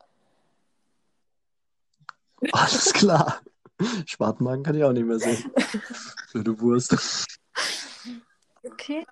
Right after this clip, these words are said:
Speaker 1: Ähm,
Speaker 2: Gut.
Speaker 1: ja, dann, äh,
Speaker 2: Wünschen wir euch noch
Speaker 1: bis dann, Leute.
Speaker 2: eine schöne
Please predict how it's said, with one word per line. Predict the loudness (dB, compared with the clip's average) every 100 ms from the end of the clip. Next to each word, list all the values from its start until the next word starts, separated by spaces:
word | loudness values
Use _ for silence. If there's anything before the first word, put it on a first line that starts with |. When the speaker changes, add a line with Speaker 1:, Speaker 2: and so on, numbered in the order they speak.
| _ -12 -6
Speaker 1:
Ähm, | -4 0
Speaker 2:
Gut. | 6 8 8 4
Speaker 1:
ja, | -2 _ _ _ _ 0
dann, | 2 2 0 -2 -4 -4
äh, | 4 4 4 0 -4 -4 _ _ _ _ _ _ -20 -12 0
Speaker 2:
Wünschen | 2 2 0 0
wir | 2
euch | 2 0 -8
noch | -20 -20 _ -4 2
Speaker 1:
bis | 4 4
dann, | 2
Leute. | 2 4 2
Speaker 2:
eine |
schöne | 0 2 4 4 2